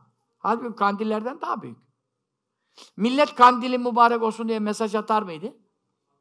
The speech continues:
Onun için Regaib gecesinden dolayı bu gece kandil olarak biliniyor. Yani ilk cuma gecesi.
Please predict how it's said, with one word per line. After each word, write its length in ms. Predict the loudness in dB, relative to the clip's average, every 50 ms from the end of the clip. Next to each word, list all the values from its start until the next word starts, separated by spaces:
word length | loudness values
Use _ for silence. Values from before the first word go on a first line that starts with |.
| _ _ _ _ _ _ _ _ _ _ _ _ _ _ _ _ _ _ _ _ _ _ _ _ _ _ _ _ _ _ _ _ _
Onun 200 | 2 2 2 2
için 220 | 0 -4 -4 -2 -2
Regaib 400 | -2 -2 0 0 0 0 -2 -4
gecesinden 600 | -6 -4 -4 -4 -4 -4 -6 -4 -4 -4 -4 -4
dolayı 360 | -6 -4 -4 -4 -6 -6 -10
bu 100 | -12 -14
gece 240 | -14 -12 -12 -10 -6
kandil 300 | -4 -4 -4 -6 -8 -12
olarak 420 | -10 -8 -8 -8 -8 -10 -10 -12
biliniyor. 220 | -14 -12 -10 -8 -6
Yani 240 | -6 -6 -6 -8
ilk 120 | -10 -16 -16
cuma 260 | -14 -8 -8 -6 -8
gecesi. 380 | -8 -10 -16 -18 -20 -20 _